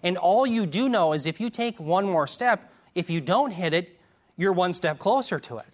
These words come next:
It is an imminent threat, is it not? But now let's say I say to you, "You see that landmine over there? It's thirty yards away and I've marked it with a red mark."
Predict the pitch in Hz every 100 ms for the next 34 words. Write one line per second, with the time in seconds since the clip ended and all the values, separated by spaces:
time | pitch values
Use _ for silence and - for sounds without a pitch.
0 | _ _ - - - - - 208 208 170
1 | 196 226 202 180 151 - 175 240 220 165
2 | 147 147 147 190 254 - _ _ _ _
3 | _ _ _ _ _ _ - 202 196 247
4 | 277 269 - 196 165 151 143 127 - 120
5 | 151 180 _ _ _ _ _ _ _ _
6 | _ _ _ _ _ _ - 170 165 226
7 | 233 226 190 156 165 185 180 185 175 175
8 | 175 185 147 - - 196 226 208 185 175
9 | 143 139 175 156 139 131 135 160 170 170
10 | 139 131 123 131 123 - - 120 - -